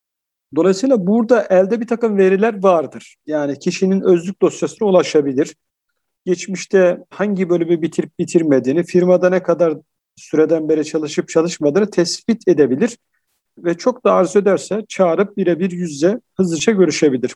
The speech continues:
Burada eli biraz daha güçlü. Eğer içeriden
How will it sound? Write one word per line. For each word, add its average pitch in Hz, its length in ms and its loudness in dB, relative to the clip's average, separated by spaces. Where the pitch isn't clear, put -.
Burada 240 200 4
eli 233 160 2
biraz 220 240 2
daha 202 120 4
güçlü. 175 480 -8
Eğer 226 360 2
içeriden 202 720 -2